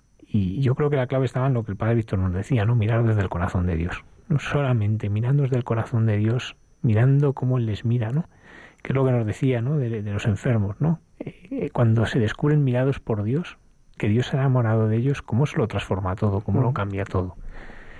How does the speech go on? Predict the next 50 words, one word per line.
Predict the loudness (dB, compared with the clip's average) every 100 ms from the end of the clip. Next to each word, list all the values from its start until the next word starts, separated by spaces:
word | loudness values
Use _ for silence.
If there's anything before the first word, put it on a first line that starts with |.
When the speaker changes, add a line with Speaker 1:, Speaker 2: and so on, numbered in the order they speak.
| -20 -20 -8
Speaker 1:
Y | -4
por | 2 2
eso | 2 2 0 0 -10 _ -8
el | -6
acercarnos | -4 -6 -4 0 0 0
a |
los | 2
enfermos | 0 2 2 0 0
es | -2
una | 2
obra | 2 4
de |
misericordia | 2 0 -2 0 0 2 2
no | 0
solo | 2 0
con | 0 -2
ellos, | 0 0 -2
sino | -2 -2
también | 2 2
con | 2 0
nosotros, | 0 -4 -6 -12 -14 -20 _
porque | -10 -2 0
nos | 2 2
ayuda, | 2 2 2 2 0
nos, | -2 -4 -6 -8 -6
nos | -6 -2
hace | -2 2
entender | 2 2 2 0
cosas, | 0 -2 2 0 0 -6 -20 -20 -20 -20 -4
nos | -2 2
ayuda | 2 2
a |
profundizar, | 0 -2 0 0 0 -2 0
¿no? | 2 2
Y | 2
es |
verdad | 2 2
que | 2
vivimos | 2 2
en | 2
un |
mundo | 2 2
muy | 0 0
loco, | 0 0
lleno | -2 0 0
de | 0
cosas | -2 0 -2 -4
que | -6
a |
veces, | -4 -2 -4 -4